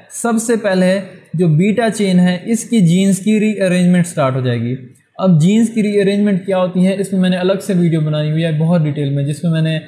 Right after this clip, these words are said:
antibodies की जीन्स की rearrangement बताई हुई है और इसके साथ साथ मैंने T cell receptor की जीन्स की rearrangement बताई हुई है। तो उन सब video का लिंक आप लोगों को, ये जो I button है यहाँ पे आप click करेंगे तो यहाँ पे आप लोगों को मिल जाएगा।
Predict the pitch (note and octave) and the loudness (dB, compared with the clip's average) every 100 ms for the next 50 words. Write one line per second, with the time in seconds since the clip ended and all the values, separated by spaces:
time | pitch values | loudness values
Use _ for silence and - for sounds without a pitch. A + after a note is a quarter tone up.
0 | - - - F3+ F3+ F3+ F3 F3 F3 F3 | -16 -10 -2 2 2 2 2 2 0 0
1 | F3+ D3 E3+ F3 F3 E3 E3+ E3 E3+ E3+ | 0 2 2 2 0 0 0 2 2 2
2 | D#3+ D3+ D#3+ D#3 D3+ D3 D#3 D#3 D#3+ - | 2 0 -2 0 -2 -2 -4 -6 -10 -20
3 | - D3+ D#3+ D#3+ F#3 G3+ F#3 F3+ F3 F#3 | -8 -2 0 0 -2 -2 -2 -2 -2 -2
4 | F3 F3 E3+ E3 E3+ F3 - - - _ | -2 0 2 2 0 -4 -10 -20 -20 _
5 | G3 G#3 G#3 G#3+ F#3+ F#3 F#3+ F3 G3+ F#3+ | -2 -2 0 0 0 0 -2 -2 -2 0
6 | F3 F3 F3+ F3 F3 F3 F3 E3 E3+ D#3 | 2 2 2 0 0 0 0 2 2 2
7 | C#3+ C#3+ D3 D3 D3 D#3+ - - - G#3 | 0 0 0 0 0 -2 -8 -16 -6 0
8 | G3+ F#3 - A3+ F#3+ G#3 G3 F#3 F#3 F3+ | 2 0 -2 0 0 2 2 2 0 0
9 | F3+ F#3 F3 F3 F3+ G3+ G3 F3+ F3 E3+ | 0 0 -2 0 0 -2 -4 -2 0 0
10 | E3 E3+ E3 E3+ E3+ E3 E3+ E3 D#3+ D3 | 0 0 0 0 2 2 0 0 -2 -2
11 | F3+ F3 F#3 F3 F#3 F#3+ F3+ E3+ E3 D#3 | -4 -2 -2 0 -2 -2 -2 0 -2 -2
12 | D#3 D#3 D#3+ E3+ D3 C#3 B2 A2 G#2+ | -4 -4 -4 -2 0 0 -2 -4 -6